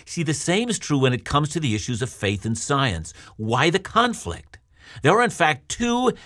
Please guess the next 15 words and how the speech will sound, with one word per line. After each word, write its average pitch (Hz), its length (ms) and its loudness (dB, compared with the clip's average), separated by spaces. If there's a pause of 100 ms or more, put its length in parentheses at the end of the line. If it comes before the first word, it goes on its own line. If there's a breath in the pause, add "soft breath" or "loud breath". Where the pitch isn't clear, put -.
(160 loud breath)
enormous 208 800 6
elephants 170 540 2
in 147 160 2
the 143 100 4
room. 101 400 2 (100)
So - 200 -2
first, 190 560 4 (220 loud breath)
let's 165 280 0
take 220 240 2
note 139 260 4
of 113 120 0
the 120 80 2
role 139 420 4
of 110 140 -4
worldviews. 107 1000 -4